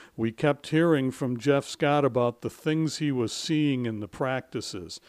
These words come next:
things he hadn't seen before from his team, things that he thought showed progress, things he thought showed the team was getting better.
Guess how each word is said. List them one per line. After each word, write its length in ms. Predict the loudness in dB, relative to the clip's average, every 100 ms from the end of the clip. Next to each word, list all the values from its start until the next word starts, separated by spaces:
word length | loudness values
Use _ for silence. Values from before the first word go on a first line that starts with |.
| -20 -20 -20 -20
things 440 | 2 4 4 2
he 140 | -2 -2
hadn't 340 | 0 0 -2
seen 400 | -4 -2 0 0
before 520 | 0 -2 0 2 2
from 280 | -2 -6 -6
his 260 | -6 -10 -10
team, 400 | -6 -4 -4 -10
things 460 | -4 0 0 0
that 160 | 0 0
he 140 | -2
thought 420 | -4 -4 -2 -4 -8 -20 -20 -18
showed 600 | -10 4 10 10 10 2
progress, 840 | 0 4 4 2 0 0 -2 -6 -10
things 360 | -6 -4 -4
he 120 | -6 -8
thought 500 | -4 0 2 0 -4 -20
showed 600 | -16 -6 0 0 0 -4
the 80 |
team 460 | -12 -6 -2 0 0
was 200 | -2 -4
getting 400 | -2 0 0 -2
better. 420 | 0 2 2 -2